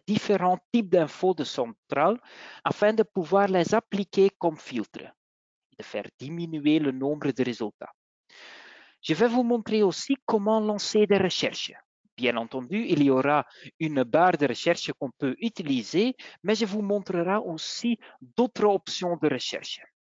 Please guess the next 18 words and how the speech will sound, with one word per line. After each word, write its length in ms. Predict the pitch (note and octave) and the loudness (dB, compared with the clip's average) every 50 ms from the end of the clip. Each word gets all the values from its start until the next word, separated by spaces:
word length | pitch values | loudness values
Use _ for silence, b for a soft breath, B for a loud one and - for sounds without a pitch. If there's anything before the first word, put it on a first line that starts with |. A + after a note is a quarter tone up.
| _ _ _ _ _ _ _ _ _ _ _ _ _ _ B B B B | _ _ _ _ _ _ _ _ _ _ _ _ _ _ B B B B
Je 80 | - | -8
vous 140 | C3 B2+ C3 | -6 -4 -2
montre 320 | B2 B2 B2 A#2 - - A2+ | -2 -2 -2 -4 -4 -6 -8
aussi 240 | G#2 - - G3 | -6 -4 0 2
les 180 | F#3+ G3 F#3 F3+ | 4 4 4 4
trucs 520 | - - - G3 A3+ A#3+ - - - - _ _ _ - | 2 -2 -2 0 0 0 0 -4 -12 -12 _ _ _ 0
et 80 | G3 | 2
les 260 | G#3 A3+ A3+ A3 - | 4 4 4 4 4
astuces 440 | A3 G3+ - - - B3 B3 - - - | 2 0 0 -2 -4 -4 -6 -4 -4 -4
et 100 | A3 G#3+ | -4 -2
quelques 360 | - - B3 A#3+ - - A#3+ | 2 2 2 2 2 0 -2
nouveautés 840 | A#3+ G#3+ G#3 G#3+ A3+ C#4 C4+ A3+ A3 B3+ B3+ A#3 _ - G3 G3+ G#3+ | -4 -4 -4 -4 -4 -4 -4 -2 -2 -4 -4 -4 _ 0 0 2 2
depuis 340 | F3 F#3+ - _ - F3+ E3+ | 2 0 -2 _ -6 -10 -10
fin 280 | - - - E3+ E3+ | -8 -4 -2 -2 0
décembre 600 | E3+ D#3 D#3 - - - D3 C3+ C#3 C#3+ - C3+ C3 | 0 -2 -6 -6 -4 0 0 0 0 0 0 0 0
de 120 | B2 B2+ | 2 2
l'année 360 | A2+ G#2+ G#2 A2 A2 G#2 G#2 - - | 2 2 2 0 -2 -4 -6 -6 -6
passée. 400 | - G2+ - - - - - _ | -8 -6 -6 -4 -6 -6 -6 _